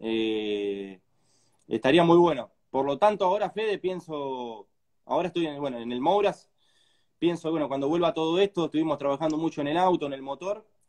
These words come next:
cosa de que, bueno, el día que vuelvan las, la-, las carreras, eh, y la categoría, poder, eh, eh, estar en el top, en el top cinco, es muy difícil. El Mouras hay grandísimos pilotos, ¿viste?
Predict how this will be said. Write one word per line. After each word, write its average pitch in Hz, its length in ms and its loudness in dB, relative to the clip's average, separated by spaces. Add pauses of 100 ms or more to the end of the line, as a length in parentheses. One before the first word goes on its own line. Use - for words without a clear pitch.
cosa 151 280 -2
de 139 180 2
que, 139 80 -2
bueno, 143 180 0
el 131 100 -2
día 151 180 2
que 139 40 -4
vuelvan 151 280 2
las, 135 140 -4
la-, 123 360 -2
las 120 140 -2
carreras, 131 920 0
eh, 120 60 -14
y 110 480 -6
la 120 140 4
categoría, 131 580 6
poder, 147 220 2
eh, 123 260 -4
eh, 113 280 -8
estar 147 280 0
en 131 120 0
el 127 120 -10
top, 180 240 2 (400)
en 117 80 -4
el 120 120 -2
top 143 160 -2
cinco, 160 600 2 (440)
es 135 200 0
muy 180 160 4
difícil. 165 420 0
El 127 100 0
Mouras 143 320 2
hay 131 180 -4 (120)
grandísimos 127 680 0
pilotos, 151 440 2
¿viste? 156 380 -2